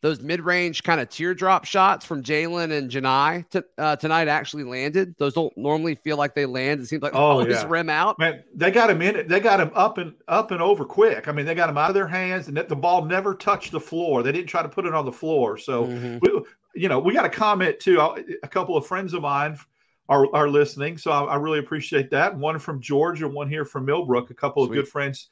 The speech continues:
Speaker 2: Tim Estes and Kelly Varner. So thanks. I appreciate them jumping on and, uh, being a part of this as well.
Speaker 1: Of course. All right, Storm,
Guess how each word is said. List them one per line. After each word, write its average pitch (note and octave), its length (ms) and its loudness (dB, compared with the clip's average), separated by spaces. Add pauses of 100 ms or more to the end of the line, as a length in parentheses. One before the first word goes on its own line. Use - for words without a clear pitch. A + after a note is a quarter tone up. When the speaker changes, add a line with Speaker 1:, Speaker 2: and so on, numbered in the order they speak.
(140)
Speaker 2:
Tim D#3 320 -2 (100)
Estes D3+ 500 -4
and B2+ 140 -8
Kelly C#3 260 2
Varner. C3+ 280 0
So C3 160 -6
thanks. C#3+ 380 -8 (200)
I D3 60 2
appreciate D#3 400 0
them C#3+ 220 -2
jumping C3+ 340 0
on B2 420 -2
and, A#2+ 240 -10
uh, A#2 220 -2 (240)
being C#3 160 2
a B2 60 2
part B2+ 220 4
of A#2+ 80 0
this B2 180 0
as A#2 100 -4
well. A#2 380 0 (240)
Speaker 1:
Of C3 140 -10
course. D#3+ 400 -2 (260)
All F3 80 -2
right, F3+ 220 -4
Storm, E3+ 760 0